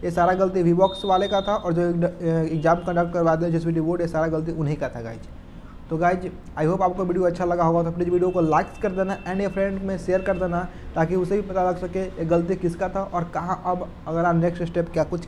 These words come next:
करना है। और एक ही step बचा है, पंचकूला direct। तो friends, please video को share करना, like कर देना and मेरे channel पर first time आए तो please subscribe कर देना इसी तरह का notification के लिए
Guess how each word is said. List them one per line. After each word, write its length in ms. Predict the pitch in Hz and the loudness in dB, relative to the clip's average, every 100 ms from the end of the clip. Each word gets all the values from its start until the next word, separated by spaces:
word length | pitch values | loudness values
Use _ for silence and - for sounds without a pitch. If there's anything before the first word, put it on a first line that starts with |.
| - | -4
करना 260 | 147 156 | -2 0
है। 60 | 165 | 0
और 420 | 175 180 - - | 2 0 -6 -8
एक 220 | 185 175 170 | 0 0 2
ही 120 | 208 | -2
step 200 | 202 190 | 0 -2
बचा 200 | 180 190 | 0 0
है, 100 | 175 | 2
पंचकूला 400 | 170 170 170 160 | 2 2 0 0
direct। 440 | 143 127 117 - - - - - - - - - - | 0 -4 -6 -12 -14 -14 -14 -16 -16 -16 -16 -14 -8
तो 60 | 160 | -2
friends, 260 | 190 196 | 0 -2
please 180 | - 202 | -2 0
video 180 | 196 190 | 2 2
को 100 | 190 | 2
share 180 | 185 196 | 0 0
करना, 260 | 202 208 | 0 0
like 240 | 180 175 180 | 2 2 2
कर 60 | 202 | -4
देना 260 | 208 202 | -4 -6
and 180 | - 190 | -4 -2
मेरे 140 | 190 185 | -2 -2
channel 200 | 185 185 | -4 -4
पर 100 | 180 | -4
first 160 | 185 175 | -4 -2
time 120 | 175 | -2
आए 80 | 175 | 0
तो 80 | 170 | 0
please 140 | 175 | -2
subscribe 300 | 170 160 175 | -2 0 0
कर 100 | 180 | 0
देना 200 | 180 180 | -2 -4
इसी 140 | 160 | -4
तरह 140 | 180 190 | -2 -2
का 100 | 175 | 0
notification 520 | 170 165 170 170 175 | -2 -2 -4 -4 -4
के 100 | 180 | -2
लिए 260 | 180 190 | 0 -2